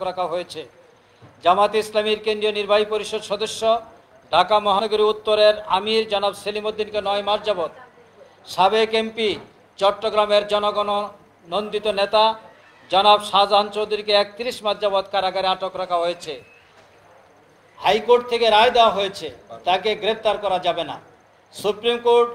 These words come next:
সেটা বহাল রেখেছেন। এই আদেশ চট্টগ্রামে যাওয়ার পরেও শাহজাহান চৌধুরীকে হাটহাজারীর একটি মামলায় পুনরায় গ্রেপ্তার দেখিয়ে কারাগারে প্রেরণ করা হয়েছে। এটা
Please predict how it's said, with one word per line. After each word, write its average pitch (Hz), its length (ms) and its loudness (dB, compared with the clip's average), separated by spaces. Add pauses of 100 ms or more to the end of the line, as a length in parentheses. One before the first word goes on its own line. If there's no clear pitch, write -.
(120)
সেটা 208 200 0
বহাল 214 300 4
রেখেছেন। 190 420 -8 (720)
এই 214 180 2 (160)
আদেশ 247 300 6 (480)
চট্টগ্রামে 220 640 2
যাওয়ার 214 280 4
পরেও 226 280 2 (680)
শাহজাহান 208 460 4 (100)
চৌধুরীকে 208 460 -2 (100)
হাটহাজারীর 190 640 -2
একটি 185 140 -12 (100)
মামলায় 180 380 -2 (460)
পুনরায় 190 440 2
গ্রেপ্তার 190 420 -4
দেখিয়ে 175 340 -6
কারাগারে 170 420 -4
প্রেরণ 160 300 -10
করা 151 220 -6
হয়েছে। 147 280 -14 (540)
এটা 185 280 0